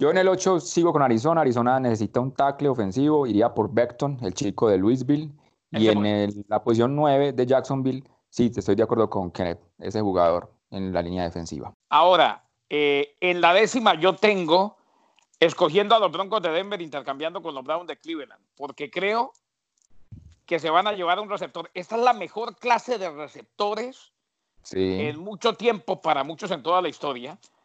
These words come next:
Speaker 1: Desde el
Speaker 2: del
Speaker 1: dos mil cuatro,
Speaker 2: draft.
Speaker 1: se espera.
Speaker 2: Desde,
Speaker 1: A propósito, en,
Speaker 2: exactamente.
Speaker 1: en, el dos mil cuatro tuvo siete jugadores receptores en primera ronda. Se espera que este año puedan ser seis o siete también.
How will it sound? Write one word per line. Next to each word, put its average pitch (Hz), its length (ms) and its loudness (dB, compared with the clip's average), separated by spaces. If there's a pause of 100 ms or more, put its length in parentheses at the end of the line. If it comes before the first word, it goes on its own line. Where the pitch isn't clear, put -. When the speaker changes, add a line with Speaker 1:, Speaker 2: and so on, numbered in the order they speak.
Speaker 1:
Desde 98 180 -8
el 98 60 -4
Speaker 2:
del - 0 -
Speaker 1:
dos 98 120 -2
mil 107 120 0
cuatro, 123 360 4
Speaker 2:
draft. 104 60 -6
Speaker 1:
se - 260 -16
espera. 85 220 -12 (520)
Speaker 2:
Desde, 160 260 -4
Speaker 1:
A - 20 -6
propósito, - 80 2
en, 156 400 2
Speaker 2:
exactamente. 165 140 -6
Speaker 1:
en, 123 180 0
el 131 60 -8
dos 120 100 -4
mil 135 140 -10
cuatro 160 320 2
tuvo 165 240 2
siete 165 680 -2 (160)
jugadores 120 440 4
receptores 110 540 -2
en 101 100 -4
primera 92 320 0
ronda. 98 260 -2
Se 95 80 -6
espera 117 300 0
que - 80 -6
este 120 160 -6
año 120 260 -6 (440)
puedan 120 300 2
ser 113 200 0
seis 104 280 -4
o 104 80 -6
siete 101 240 -6
también. 76 400 -8